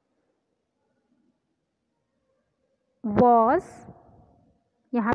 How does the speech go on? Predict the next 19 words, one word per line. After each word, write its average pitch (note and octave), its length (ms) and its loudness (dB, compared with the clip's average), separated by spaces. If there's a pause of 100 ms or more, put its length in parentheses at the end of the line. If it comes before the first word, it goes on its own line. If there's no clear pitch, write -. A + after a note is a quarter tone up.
पे C#4 120 -2
थर्ड B3 280 -6
फॉर्म B3+ 260 -4
लगी B3+ 180 -4
है, D4 100 0
मैरिड A#3 680 -2 (1120)
किससे? F#4+ 400 -2 (180)
To C4+ 80 0
beautiful C4+ 540 -4 (100)
princess C#4 560 -4 (1000)
यशोधरा। B3 720 -2 (1400)
The C#4 180 0 (220)
great F4+ 380 -2
respect C#4 640 -2 (140)
they D4 200 -2
should - 360 -4
for D#4 160 0 (160)
elders C4 460 -2 (400)
have। G3+ 260 -4